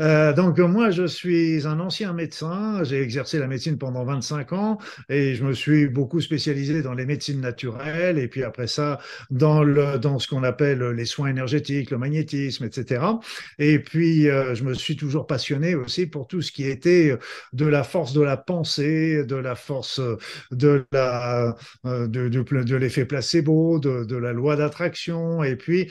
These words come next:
j'ai, euh, j'ai un certain nombre d'outils, j'ai,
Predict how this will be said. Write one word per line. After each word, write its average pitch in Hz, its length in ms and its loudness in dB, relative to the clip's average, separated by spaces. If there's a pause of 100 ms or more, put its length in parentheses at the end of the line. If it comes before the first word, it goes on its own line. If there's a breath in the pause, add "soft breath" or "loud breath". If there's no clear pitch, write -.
(280 loud breath)
j'ai, 143 440 2
euh, 139 480 -2 (500 loud breath)
j'ai 147 440 2
un 156 120 4
certain 196 340 4
nombre 175 360 6
d'outils, 185 420 0
j'ai, 143 520 0